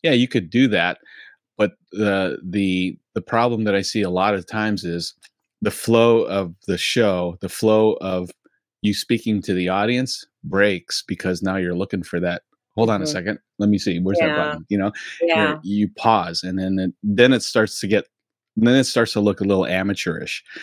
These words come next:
Speaker 1: uh, be-, because you're hunting, hunting and pecking for, for that control. And you're not familiar with the, either you're not fami-, familiar with the platform or you're trying to do too much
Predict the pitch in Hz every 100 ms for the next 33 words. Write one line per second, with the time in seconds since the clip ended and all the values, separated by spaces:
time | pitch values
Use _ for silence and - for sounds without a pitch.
0 | - - - 95 90 87 82 - - 90
1 | 87 95 - - 90 95 - 92 85 87
2 | 85 113 92 90 - 120 113 104 90 87
3 | 98 - 90 82 87 85 85 87 _ 107
4 | 92 80 - 87 - 98 95 87 80 78
5 | - - _ - 98 90 - 90 95 95
6 | 92 87 87 - 110 104 98 95 120 135
7 | - 123 127 123 117 _ - 117 123 120
8 | 113 110 - 95 - - 101 117 113 110
9 | - 101 95 90 - 113 98 92 87 -
10 | 92 95 82 - -